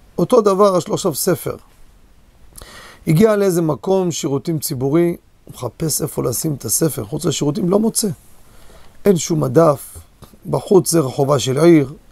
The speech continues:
ישים את זה, יגנבו את זה, מישהו ייקח את זה, הוא לא יודע מה לעשות. מקרה כזה, שני כיסויים. הכיס של האדם זה כיסוי אחד. עוטף את זה עם עוד ניילון, זה שני כיסויים. אותו דבר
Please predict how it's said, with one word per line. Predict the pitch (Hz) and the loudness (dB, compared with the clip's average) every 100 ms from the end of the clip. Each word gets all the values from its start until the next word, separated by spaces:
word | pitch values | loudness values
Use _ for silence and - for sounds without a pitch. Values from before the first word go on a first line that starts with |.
| - | -8
ישים | 131 175 170 | -4 -2 0
את | 127 | 0
זה, | 131 | 0
יגנבו | 123 131 120 165 | 0 -2 2 2
את | 127 | 2
זה, | 123 120 - _ _ - - - - - | -2 -6 -10 _ _ -20 -20 -20 -14 -4
מישהו | 135 143 | -2 0
ייקח | - 190 156 | 2 2 2
את | 151 | -2
זה, | 156 151 156 _ - _ _ - - | -2 -4 -10 _ -20 _ _ -20 -10
הוא | 185 | 2
לא | 202 | 4
יודע | 226 | 6
מה | 247 247 | 4 2
לעשות. | 233 - 214 - - _ _ _ _ _ _ _ 160 | 2 0 -4 -8 -18 _ _ _ _ _ _ _ 2
מקרה | 165 185 208 | 2 4 2
כזה, | - 160 143 190 254 - | 4 0 0 -2 -4 -10
שני | - 170 170 | -6 -2 -2
כיסויים. | 156 - - - 107 _ _ _ _ _ - | 0 -4 -4 -12 -16 _ _ _ _ _ -12
הכיס | 147 147 - 254 185 - - - | -6 -6 0 2 4 2 0 -4
של | - 165 151 | -2 4 4
האדם | 151 175 160 | 6 4 2
זה | 143 | 0
כיסוי | 156 - 156 147 | -2 0 -2 -4
אחד. | - 147 - _ _ - _ - - - | -8 -16 -20 _ _ -20 _ -20 -20 0
עוטף | 165 - 190 | 0 2 2
את | 214 | 2
זה | 185 | 0
עם | 180 | 2
עוד | 165 147 | 2 2
ניילון, | 156 151 165 233 - - | 0 2 0 -2 -10 -8
זה | 202 | -6
שני | 185 226 | -2 -2
כיסויים. | 214 185 190 170 175 - - - _ | 0 -4 -4 -6 -10 -20 -20 -20 _
אותו | - 233 | 2 4
דבר | 226 | 4